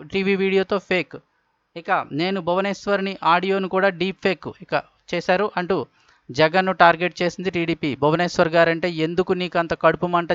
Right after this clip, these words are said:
జగన్ రెడ్డి?" అంటూ ప్రశ్నించింది. అసెంబ్లీలో భువనేశ్వర్ గారిని బూతులు తిట్టించి నవ్వుకున్నావని, ఆడవాళ్ళను అడ్డుపెట్టుకుని ఇప్పుడు ఫేక్ ఆడియో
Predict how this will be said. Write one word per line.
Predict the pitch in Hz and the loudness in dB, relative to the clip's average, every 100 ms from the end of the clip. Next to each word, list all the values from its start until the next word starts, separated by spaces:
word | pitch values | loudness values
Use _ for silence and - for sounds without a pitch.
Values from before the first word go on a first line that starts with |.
| 147 | 0
జగన్ | 156 165 165 | -2 0 -2
రెడ్డి?" | 160 165 160 | -2 0 0
అంటూ | 165 | -2
ప్రశ్నించింది. | 160 151 - 156 156 135 101 - - - 143 | -2 -4 -2 -4 -4 -4 -8 -14 -20 -4 -4
అసెంబ్లీలో | 170 170 170 175 | -2 -2 0 2
భువనేశ్వర్ | 160 160 160 160 175 165 160 | 4 4 4 0 0 0 2
గారిని | 175 190 160 | 0 0 -2
బూతులు | 165 175 175 | -2 -2 -4
తిట్టించి | 170 170 165 160 | -6 -6 -4 -2
నవ్వుకున్నావని, | 156 156 165 165 165 180 226 - - - 147 | 0 0 2 2 2 0 -8 -12 -12 0 4
ఆడవాళ్ళను | 180 185 180 180 170 | 6 6 4 2 0
అడ్డుపెట్టుకుని | 160 180 170 175 180 | -2 -4 -4 -4 -6
ఇప్పుడు | 180 165 - | -4 -4 2
ఫేక్ | 196 - | 2 6
ఆడియో | 175 170 180 | 6 6 2